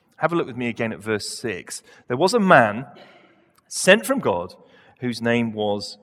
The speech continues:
John. He came as a witness to testify concerning that light,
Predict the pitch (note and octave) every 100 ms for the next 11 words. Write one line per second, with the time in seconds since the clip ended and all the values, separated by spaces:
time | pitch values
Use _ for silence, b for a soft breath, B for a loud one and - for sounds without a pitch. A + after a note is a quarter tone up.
0 | _ A#2 F#2+ D2+ - _ _ _ _ _
1 | _ _ _ _ A2+ - F#3 A#3 G3+ G3
2 | F3+ G#3+ - - - - - _ _ _
3 | _ _ _ _ _ - G#2+ - C3 -
4 | C3 B2+ B2 G#2+ G2 - B2+ A#2+ A2+ -
5 | F2 E2